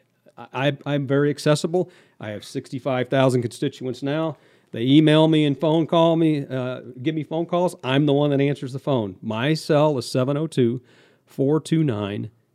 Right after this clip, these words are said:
two eight eight zero. That's seven oh two, four two nine, two eight eight zero. Please don't sign me up for any free text messaging apps or things like that. But if you need to call me, call me.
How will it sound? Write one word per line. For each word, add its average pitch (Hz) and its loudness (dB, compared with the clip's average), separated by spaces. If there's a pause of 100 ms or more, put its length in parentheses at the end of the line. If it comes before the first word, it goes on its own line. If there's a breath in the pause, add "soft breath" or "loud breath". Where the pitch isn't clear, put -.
(120)
two 165 0
eight 135 2
eight 127 0
zero. 110 0
That's 101 -10
seven 139 -4
oh 143 -2
two, 117 -2
four 135 -4
two 139 -6
nine, 110 -2 (360 soft breath)
two 156 0
eight 131 4
eight 127 4
zero. 110 -2
Please 139 -2
don't 127 -2
sign 135 -2
me 127 0
up 127 -4
for 135 -2
any 131 0
free 131 -2
text - -4
messaging 120 -4
apps 123 -8
or 120 -2
things 123 0
like 117 -4
that. 123 -2
But 120 -4
if 117 -12
you 156 0
need 160 6
to 151 -4
call 143 2
me, 147 0 (480 soft breath)
call 135 2
me. 101 -10